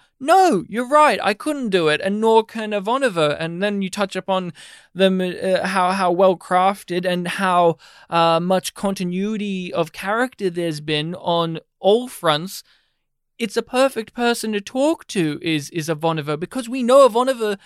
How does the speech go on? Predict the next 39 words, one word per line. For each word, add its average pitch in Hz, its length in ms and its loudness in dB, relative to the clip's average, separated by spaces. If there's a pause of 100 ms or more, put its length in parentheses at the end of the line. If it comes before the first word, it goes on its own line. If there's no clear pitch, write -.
(140)
to 247 160 -8
break 226 320 0
the 226 140 2
rules 190 680 2 (160)
for 247 120 -2
similar 240 540 2
reasons, 208 720 -4
where 196 240 -2
she 196 240 -8
talked 208 320 2
to 233 140 -2
her 214 100 0
father 220 800 -2 (400)
on 190 120 0
his 208 180 -4
deathbed. 175 720 -2 (180)
She, 240 380 -6
she 233 180 -8
broke 190 540 -2
the 277 80 -6
regs 269 640 2
and 180 180 -4
did 214 360 -6
shady 240 600 -4
shit 294 380 -6
so 196 140 -6
that 190 240 -4
she 220 120 -8
could 220 220 -12
do 302 220 -4
that. - 440 -6 (380)
And 220 280 0
so 226 220 2
when 226 140 0
he 233 100 -4
says 269 280 -4
it 254 120 -10
to 190 120 -6
her, 220 400 2